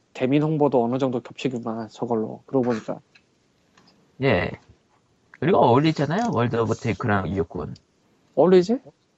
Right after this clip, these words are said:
Speaker 1: 그러고 보면 리그 오브 레전드는 문화재청을 꽉 붙들고 안아주고 있고, 뭐 문화재청이 잘하는지 못하는지 넘어가고요.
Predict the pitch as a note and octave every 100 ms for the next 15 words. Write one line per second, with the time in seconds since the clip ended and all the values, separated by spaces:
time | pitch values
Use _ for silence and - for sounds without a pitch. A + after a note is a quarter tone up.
0 | _ _ _ _ _ - D#3+ D#3+ D3+ D3
1 | F#3+ A3+ - _ _ - C3+ D3 G3+ F#3+
2 | E3 C#3+ D3 C#3 C#3 C#3 B2+ B2 D#3 D#3
3 | C#3+ D3 C3+ C3 B2+ F3+ - - D3 C3+
4 | C3+ A#2+ B2 B2 B2 A#2+ A#2 - B2 C3+
5 | B2 C3 C#3 C#3 C3+ C3+ - B2+ C3 C3
6 | A#2 - C3 A#2+ A2 A#2 A#2+ A2 A#2